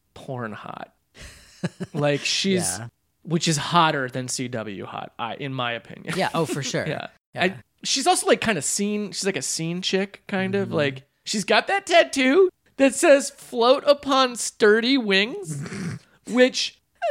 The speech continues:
Speaker 1: that's the dumbest thing I've ever heard, and I love it.
Speaker 2: <laughs>
Speaker 1: Maria, I love you.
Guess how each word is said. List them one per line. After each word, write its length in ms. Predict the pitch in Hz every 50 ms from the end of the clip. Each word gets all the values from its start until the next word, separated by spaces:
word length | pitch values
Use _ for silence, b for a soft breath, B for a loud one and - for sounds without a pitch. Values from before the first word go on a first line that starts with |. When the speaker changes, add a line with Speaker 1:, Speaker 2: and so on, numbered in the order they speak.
| - 294
Speaker 1:
that's 360 | 262 415 370 262 - - -
the 160 | - 302 269
dumbest 600 | 214 185 - - - - 269 277 311 311 - -
thing 180 | - 285 269 269
I've 180 | 269 262 240
ever 260 | 254 247 240 247 247
heard, 300 | 208 220 233 240 254 269
and 180 | - - 214 202
I 80 | 185 180
love 360 | 185 185 185 180 170 143 131
it. 240 | 98 - - _ _ B B B B B 170 B B B
Speaker 2:
<laughs> 440 | - - - 196 - - 220 - -
Speaker 1:
Maria, 400 | 202 240 254 269 277 277 269 262
I 120 | - 208
love 340 | 190 180 180 175 165 151 147
you. 300 | 139 123 107 - - -